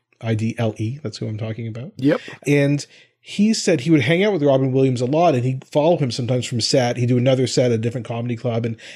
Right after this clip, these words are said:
Speaker 1: Robin would use cocaine more and more as the night went on. And Eric Idle was like, "He became less funny as the night went on." So people who think that it was the cocaine fueling his comedy, it was the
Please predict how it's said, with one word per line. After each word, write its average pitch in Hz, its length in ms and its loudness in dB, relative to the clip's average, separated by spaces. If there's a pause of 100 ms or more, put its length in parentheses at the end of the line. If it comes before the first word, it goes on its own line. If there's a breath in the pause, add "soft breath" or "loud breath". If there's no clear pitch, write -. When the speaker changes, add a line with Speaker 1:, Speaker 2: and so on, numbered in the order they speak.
(160 loud breath)
Speaker 1:
Robin 147 340 2
would 135 140 0
use 131 180 2
cocaine 131 460 2
more 127 200 4
and 127 120 0
more 123 180 4
as 113 80 0
the 120 80 2
night 113 220 0
went 113 160 0
on. 143 280 0 (280 loud breath)
And 113 100 -6
Eric 135 340 -2
Idle 135 280 2
was 117 120 -2
like, 110 140 -8
"He 147 320 0
became 127 420 0
less 120 220 2
funny 117 380 -2
as 101 100 -14
the 110 80 -10
night 107 180 -12
went 110 160 -10
on." 107 280 -16
So 123 180 0
people 156 300 2
who 143 140 2
think 143 300 0
that 120 140 0
it 123 60 0
was 123 100 2
the 117 120 -2 (200 loud breath)
cocaine 131 440 0
fueling 135 280 2
his 123 100 -4
comedy, 123 300 0
it 123 40 4
was 120 100 2
the 120 100 -8